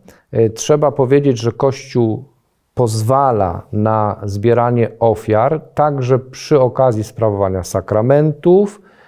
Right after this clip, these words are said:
ale także sakramentaliów, a jednym z sakramentalium jest pogrzeb, czy też z, y, z okazji innych, y, celebracji liturgicznych, czy też przyjmowania,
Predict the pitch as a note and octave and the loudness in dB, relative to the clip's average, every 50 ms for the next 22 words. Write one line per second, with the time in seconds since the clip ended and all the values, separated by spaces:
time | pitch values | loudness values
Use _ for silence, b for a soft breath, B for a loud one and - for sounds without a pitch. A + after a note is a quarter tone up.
0 | b b b b - B2 B2+ B2+ B2 C#3 C3 B2 A2+ B2+ B2 - C#3+ C3 - C#3+ | b b b b 0 2 2 2 2 0 0 0 0 -2 0 0 -2 -2 0 0
1 | C3+ B2+ C3 B2+ B2+ A#2+ B2+ C3+ B2+ B2+ A#2+ A2 G#2+ A#2 B2+ C#3+ D#3+ D3 - - | 0 0 2 0 0 0 2 0 0 0 0 0 2 2 4 2 2 0 -4 -12
2 | - - - A2 G#2 G#2 G#2+ A2 A#2 A#2 A#2+ A2+ A2 - - A2 - A2+ A2 G#2+ | -16 -10 -6 -4 -2 0 0 0 0 -2 -2 -4 -4 -4 -6 -6 -4 -4 -4 -2
3 | G#2+ G#2 G#2 - A2+ G#2+ G#2 G#2 G#2 G#2 G2+ G2 G2 G#2 A#2 A2+ G2+ - - - | -4 -4 -2 0 0 0 0 -2 -4 -4 -4 -4 0 0 2 2 0 -2 -8 -18
4 | _ _ _ _ _ _ _ - G2+ G2 F2 F2 F2+ G2+ A2+ C3+ E3+ E3+ - - | _ _ _ _ _ _ _ 0 0 0 0 -2 0 2 2 2 2 0 -4 -12
5 | b b b b b b b b b b b b b b b b b b b _ | b b b b b b b b b b b b b b b b b b b _
6 | _ - - G#3+ G#3+ G#3+ F#3+ - - - - - _ - - D3 D3 D3 D3 D3 | _ -2 0 2 4 2 2 2 -2 -10 -14 -16 _ -4 2 4 4 6 6 6
7 | D3 D3 D3 D3 D3 D3 C#3+ C#3 D3+ D3+ D3 D#3+ E3 D#3+ C#3+ D3 D3+ C#3+ D3 - | 6 6 6 6 6 6 6 4 2 0 0 0 0 0 2 2 0 2 4 4
8 | E3 E3+ E3 D3+ C#3 C3 B2 A#2+ A2 - - - - - D3+ C3 B2+ A#2+ A#2 A2+ | 4 6 6 6 6 6 4 4 2 0 -6 -20 -20 -14 -6 -2 0 2 4 4
9 | A2+ A2+ A2+ A2+ A2+ A2 A2 A2 A2 A2 A2 - C3+ B2+ B2+ A#2 B2+ C3 C3 B2+ | 4 4 4 4 4 4 4 4 4 2 2 2 2 4 4 4 4 2 2 0
10 | B2+ - C3 B2 A#2+ A#2 - B2 A2 G#2 A2+ B2 - - F3+ F3 - - E3+ - | -2 -2 -2 -2 -2 0 0 0 0 0 0 -2 -2 -2 -4 -4 -4 -4 0 0
11 | F3+ D#3+ - - - - - F#3+ F#3 F3+ F3 D#3 C#3 C3 A#2 A#2 B2 C3 C#3+ D3+ | 0 0 0 -4 -4 0 2 2 4 2 2 2 2 0 0 0 0 0 0 0
12 | D#3+ E3+ F3+ | -2 -4 -8